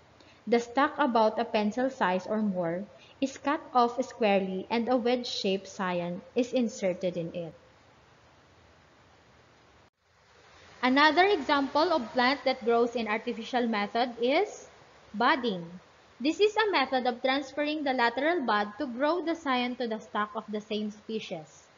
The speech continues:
It is used for young plants or small branches. There are two methods of budding operation. The first one is shield or tea budding.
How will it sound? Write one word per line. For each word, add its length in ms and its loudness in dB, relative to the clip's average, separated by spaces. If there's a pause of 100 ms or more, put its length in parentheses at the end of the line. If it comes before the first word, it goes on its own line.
(480)
It 160 0
is 200 0
used 300 2
for 100 4
young 280 2 (100)
plants 320 -2
or 140 2
small 400 0
branches. 720 -4 (640)
There 260 8
are 220 4
two 180 2
methods 460 2
of 160 -4
budding 360 0
operation. 760 -4 (400)
The 100 2
first 360 0
one 360 2
is 300 2 (400)
shield 500 2
or 160 4
tea 340 -4
budding. 580 0